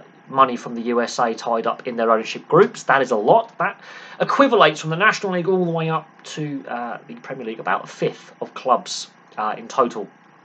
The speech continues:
have, about twenty percent of clubs have some form of American investment.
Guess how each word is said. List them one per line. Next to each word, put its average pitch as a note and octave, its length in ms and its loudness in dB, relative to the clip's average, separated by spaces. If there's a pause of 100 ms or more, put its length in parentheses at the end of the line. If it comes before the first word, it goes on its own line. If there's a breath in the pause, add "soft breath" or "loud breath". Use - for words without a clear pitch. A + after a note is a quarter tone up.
(460)
have, - 460 4 (440 loud breath)
about G3+ 240 6
twenty - 240 2
percent B2+ 300 -4
of - 80 -20
clubs - 380 0 (220 loud breath)
have B2+ 280 2
some C3+ 300 2
form A#2+ 260 -2
of G#2+ 120 -6
American G#2 720 -4
investment. A2+ 500 0